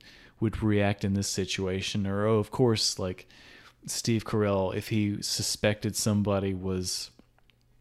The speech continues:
actually, like, a Russian spy, would hack into this and, you know, display this information, um, you know, for everybody in the control <laughs> room to look at."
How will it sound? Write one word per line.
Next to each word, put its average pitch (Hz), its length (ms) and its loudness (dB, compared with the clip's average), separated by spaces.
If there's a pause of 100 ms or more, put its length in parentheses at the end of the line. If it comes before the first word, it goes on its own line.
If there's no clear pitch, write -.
(180)
actually, 101 480 -2
like, 98 180 -4
a 104 80 0
Russian 98 440 0
spy, 98 680 -2 (400)
would 101 540 2 (240)
hack 117 360 2
into 110 220 4
this 117 480 2 (500)
and, 101 380 2
you 131 340 -2
know, 101 140 2
display 107 500 2
this 101 200 2
information, 98 880 0 (440)
um, 95 540 -6 (480)
you 135 200 -8
know, 117 100 2
for - 160 -4
everybody 104 440 4
in 104 100 6
the 104 80 4
control 120 340 0
<laughs> - 80 0
room 120 180 4
to 107 100 -2
look 104 240 0
at." 95 300 -4